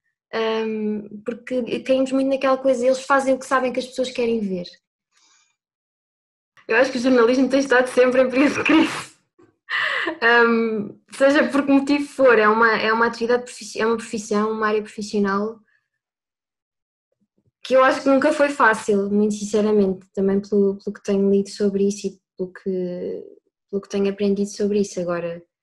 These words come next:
hum, acho, acho que é uma pena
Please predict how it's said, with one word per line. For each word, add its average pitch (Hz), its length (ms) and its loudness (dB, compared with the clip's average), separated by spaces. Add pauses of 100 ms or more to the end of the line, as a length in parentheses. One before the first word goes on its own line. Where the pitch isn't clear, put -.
(720)
hum, 185 580 -6 (540)
acho, 208 340 0
acho 214 240 -2
que - 100 0
é 226 40 4
uma 226 180 2
pena 196 560 0